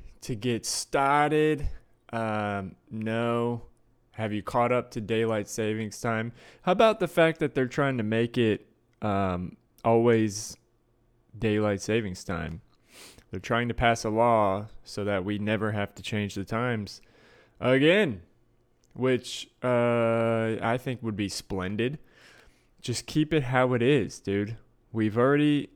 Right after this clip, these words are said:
we jumped forward an hour in the springtime, right? Meaning we lost an hour of sleep. If we just keep it this way,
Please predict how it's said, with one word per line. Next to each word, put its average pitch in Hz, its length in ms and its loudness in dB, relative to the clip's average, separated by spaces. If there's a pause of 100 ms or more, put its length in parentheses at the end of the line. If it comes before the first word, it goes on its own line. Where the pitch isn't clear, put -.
(100)
we 127 480 0 (140)
jumped 139 360 2
forward 131 680 0 (580)
an 107 140 -6
hour 104 580 -2 (240)
in 110 120 -6
the 101 80 -6
springtime, 95 720 -6
right? 98 340 -2 (560)
Meaning 98 420 -4
we 98 140 0
lost 107 640 -2
an 120 200 -4
hour 107 360 0
of 127 120 -4
sleep. 95 560 -8 (680)
If 113 200 -8
we 107 80 -2
just 104 280 -6
keep 180 300 0
it 139 160 0
this - 280 -8
way, 92 420 -6